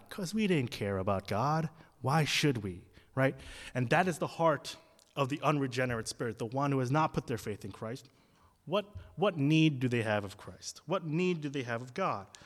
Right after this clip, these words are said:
And so they suppress the truth of their condemnation, and they chase after the things, people, and places that they think will satisfy them. They try to fill,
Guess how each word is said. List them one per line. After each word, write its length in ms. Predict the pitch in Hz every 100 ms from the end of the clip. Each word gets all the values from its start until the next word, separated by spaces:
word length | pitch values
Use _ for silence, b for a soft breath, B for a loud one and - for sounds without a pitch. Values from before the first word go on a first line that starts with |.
| B B B B _ _ _ _ _ _ - - B B B B B -
And 120 | 151
so 180 | 151 175
they 220 | 165 151 - -
suppress 760 | - 185 - 196 226 - -
the 100 | 160
truth 560 | - - 226 190 - -
of 200 | 147 143
their 240 | 143 131 135 -
condemnation, 960 | - - 165 151 131 117 117 - 175 208 B B B B 147
and 340 | 160 160 156
they 120 | 151
chase 460 | - - 196 185 -
after 600 | 156 156 - 160 151 151 B B
the 60 | 113
things, 540 | - 151 151 151 147
people, 320 | - 143 139 127
and 100 | 123
places 400 | 120 117 127 113
that 160 | 104
they 140 | 120 120
think 280 | - 107
will 260 | 110 104 117
satisfy 680 | - - 117 107 - 101 95
them. 320 | 95 92 98 - - B B
They 360 | 123 131 139 139 -
try 320 | - 143 131
to 120 | 131
fill, 440 | 131 135 131 127